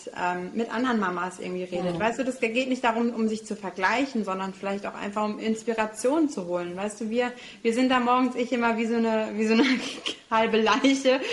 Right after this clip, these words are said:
Speaker 1: neben dir hergelaufen. Wir sind da ja morgens spazieren gelaufen auch. Meine Nächte waren echt katastrophal manchmal. Und, ähm, und dann sind wir einfach gelaufen und wir haben einfach vom, von,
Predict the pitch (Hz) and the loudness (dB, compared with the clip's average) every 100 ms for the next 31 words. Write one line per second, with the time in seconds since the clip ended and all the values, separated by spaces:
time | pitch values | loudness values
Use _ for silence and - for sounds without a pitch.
0 | 403 254 269 254 240 226 262 254 240 214 | 0 2 2 4 4 4 4 2 2 4
1 | 226 285 294 277 247 220 226 220 214 208 | 4 4 2 2 2 0 2 4 4 4
2 | 214 269 269 - 220 - 254 254 240 220 | 4 4 2 -2 -6 0 2 2 4 2
3 | 220 214 226 - - - 220 233 233 240 | 2 2 2 0 -6 -6 0 2 4 2
4 | 240 240 220 208 226 233 - 269 269 - | 2 2 2 2 -2 -2 0 2 0 -2
5 | 220 - 240 269 233 214 214 208 196 254 | -6 0 2 4 2 2 0 0 0 0
6 | - - - - 214 220 226 - 214 220 | -6 -16 -18 -4 2 2 2 0 -2 0
7 | 214 - - 208 220 208 247 254 240 240 | -2 -8 -2 2 4 4 2 2 0 -2
8 | 214 202 220 214 254 269 240 233 226 220 | -2 -2 0 2 2 0 -2 0 0 -2
9 | 220 220 226 - 220 220 - - 220 | -4 -4 -6 -4 -4 -4 -8 -2 -2